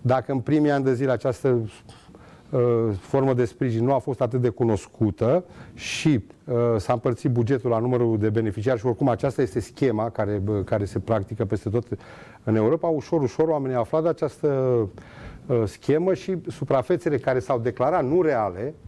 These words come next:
care s-au declarat la apia, au crescut constant, numai că suma a scăzut de la treisprezece milioane trei sute de mii de euro, domnul Daian ne-a lăsat la trei milioane patru sute de mii de euro.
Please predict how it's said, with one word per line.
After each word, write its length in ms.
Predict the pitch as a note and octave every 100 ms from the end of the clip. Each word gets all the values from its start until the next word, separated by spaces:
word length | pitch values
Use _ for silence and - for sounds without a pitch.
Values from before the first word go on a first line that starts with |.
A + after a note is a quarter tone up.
| - -
care 160 | A2
s-au 160 | G2+ A2+
declarat 360 | A2 B2+ C#3
la 100 | B2+
apia, 200 | C3 C#3+
au 80 | D3+
crescut 460 | C3 C#3+ - D3+ -
constant, 400 | D3+ B2+ - F3+
numai 180 | F3 E3+
că 80 |
suma 280 | D#3 F3+ F3
a 40 | D#3+
scăzut 340 | - D#3+ C3+
de 60 | A#2+
la 80 |
treisprezece 460 | A#2+ D#3+ - D3+ C3
milioane 240 | C#3+ C#3
trei 160 | B2 C3+
sute 120 | -
de 100 | A#2+
mii 120 | A#2+
de 80 | A#2
euro, 280 | F3 G#3 F#3+ - -
domnul 360 | - D3+ E3 B2+
Daian 300 | A#2+ C3 F3
ne-a 120 | E3
lăsat 360 | C#3 G#2+ E3 E3
la 220 | E3 E3+ - - - -
trei 200 | - F3
milioane 440 | F3 D#3+ D#3 E3 E3
patru 280 | E3 D#3
sute 140 | D#3+ D#3+
de 100 | E3
mii 120 | D#3+
de 80 | D#3+
euro. 280 | D3+ F#2+